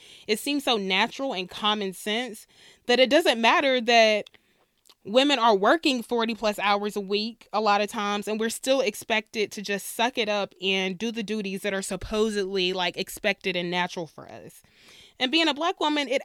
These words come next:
absolutely comes with this added layer and assumption that we are strong enough to handle all of this because we're capable and strong and we do it all. And I mean, let's be clear. I mean, Black women, we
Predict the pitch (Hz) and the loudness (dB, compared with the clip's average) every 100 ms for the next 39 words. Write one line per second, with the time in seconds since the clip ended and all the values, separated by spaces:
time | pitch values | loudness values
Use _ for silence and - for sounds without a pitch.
0 | - 269 - 269 285 254 - 226 220 202 | 0 0 0 -6 -10 -10 -8 -8 -6 -8
1 | 208 - 208 226 170 190 202 208 175 185 | -10 -8 -4 -4 -4 -4 -2 -2 -2 -4
2 | 185 - 226 220 226 190 170 208 214 185 | -6 -4 -6 -4 -6 -4 -4 -4 -4 -4
3 | 196 - 180 180 214 214 208 202 185 175 | -6 -8 -4 -2 0 0 -2 -2 -6 -2
4 | 208 208 180 165 156 160 156 139 - 202 | -2 0 -2 -4 -6 -10 -10 -12 -14 -14
5 | - 208 196 190 180 - - - - - | -6 -2 0 -2 -4 -10 -20 -20 -20 -8
6 | 180 - - 262 285 208 190 165 151 151 | -8 -6 4 4 4 -4 -4 -6 -6 -10
7 | 160 - - 262 254 220 185 180 170 180 | -10 -10 -6 0 0 0 -2 -4 -4 -4
8 | 208 240 247 233 254 180 165 185 233 247 | -4 -2 0 2 4 2 0 0 0 0
9 | 254 240 214 _ _ _ _ _ _ - | -2 -4 -8 _ _ _ _ _ _ -20
10 | _ - 285 - 208 180 170 165 190 180 | _ -6 -6 -6 -10 -6 -6 -4 -6 -6
11 | 175 - _ - 208 208 185 185 185 190 | -8 -14 _ -8 -8 -6 -8 -6 -8 -8
12 | 185 180 | -10 -14